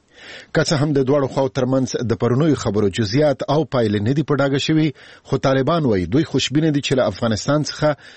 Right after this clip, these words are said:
د امریکایي ځواکونو د وتلو او دا چې طالبان به ضمانت کوي چې د افغانستان خاوره به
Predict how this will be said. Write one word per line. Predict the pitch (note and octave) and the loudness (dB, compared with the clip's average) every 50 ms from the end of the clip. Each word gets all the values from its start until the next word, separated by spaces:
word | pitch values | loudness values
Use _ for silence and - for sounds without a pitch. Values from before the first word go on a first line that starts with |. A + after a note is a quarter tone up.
| - _ - | -8 _ -2
د | C3 - C#3 B2+ | -2 0 2 0
امریکایي | C3 C3 - - D3 D#3 C#3+ C3 | 0 0 0 0 0 0 0 0
ځواکونو | C3+ B2+ A2+ - C#3 C3+ B2 | 0 0 0 0 0 0 2
د | G2+ A2+ G#2+ A2 | 2 2 2 0
وتلو | G#2+ - E3+ F3 F3 F3 D#3 - _ _ _ _ - | 0 0 2 2 2 2 0 -2 _ _ _ _ -4
او | A2 A#2 | -2 0
دا | B2 C#3+ F3+ D#3 | 0 0 0 0
چې | - - B2+ - | 0 -2 -2 0
طالبان | G#2+ G#2 G#2+ G#2 C3 C#3 C3 | 0 0 2 2 2 2 2
به | A#2 A2+ | 0 0
ضمانت | G2+ A2+ G#2+ A2 A2 A#2 D#3+ D#3+ - | 0 0 0 0 2 0 0 -2 0
کوي | - D#3 D#3 C#3+ | 0 2 2 2
چې | - - E3 D#3+ C#3+ - - - - - - | 2 2 0 0 -2 -4 -12 -20 -10 -4 -2
د | C3+ - C3+ | -2 0 0
افغانستان | G2 - C3+ C3 B2 - - D3+ C#3+ C3 | 0 0 0 0 0 0 0 -2 -2 -2
خاوره | - - E3+ E3+ D#3+ C3+ A2 | -2 0 2 2 2 2 2
به | F#2+ A2 G2+ | 0 -2 -2